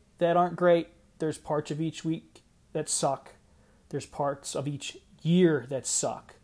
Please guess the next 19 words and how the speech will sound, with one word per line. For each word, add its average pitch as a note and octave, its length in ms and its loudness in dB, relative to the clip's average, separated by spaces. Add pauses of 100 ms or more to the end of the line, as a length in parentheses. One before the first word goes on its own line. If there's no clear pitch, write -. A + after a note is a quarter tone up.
(520)
Um, C3+ 520 -4 (2000)
but F3 140 0
that's G#3 160 2
part - 360 4
of B2 60 -6
it, - 140 -10 (280)
you C#3+ 100 -8
know? D#3+ 380 -4
W-, E3+ 240 0
it's - 120 -2
supposed - 400 8
to. A2 240 -6 (140)
Life's - 440 4
not A#3+ 180 8
supposed - 460 4
to A3 60 -2
be G3 100 -2
freaking B3+ 340 -2
easy G3+ 460 2